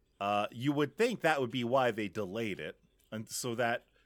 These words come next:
it could actually come out with the game when there's actually hype to, to actually drive sales.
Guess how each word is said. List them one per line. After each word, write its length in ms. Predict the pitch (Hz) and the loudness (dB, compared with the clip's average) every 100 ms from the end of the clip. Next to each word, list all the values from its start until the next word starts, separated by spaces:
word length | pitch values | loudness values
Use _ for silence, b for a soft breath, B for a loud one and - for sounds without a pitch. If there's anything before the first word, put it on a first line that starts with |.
| b | b
it 140 | 151 - | -8 -4
could 120 | 156 | -2
actually 380 | 139 143 - 131 | 2 2 0 -8
come 220 | - 127 | -6 -4
out 200 | 131 123 | -2 -2
with 180 | 113 - | -6 -8
the 80 | 104 | -8
game 380 | 92 123 104 98 | -4 -2 -2 -2
when 180 | 101 | -4
there's 220 | 101 95 101 | -4 -4 -2
actually 400 | 101 - - 95 | -4 -6 -10 -8
hype 340 | 120 107 - | -6 -8 -8
to, 280 | - 95 92 | -8 -8 -8
to 100 | - | -6
actually 300 | 92 90 101 | -6 -6 -10
drive 320 | 82 98 85 | -6 -2 -2
sales. 500 | - 120 92 67 - | -4 -6 -4 -6 -14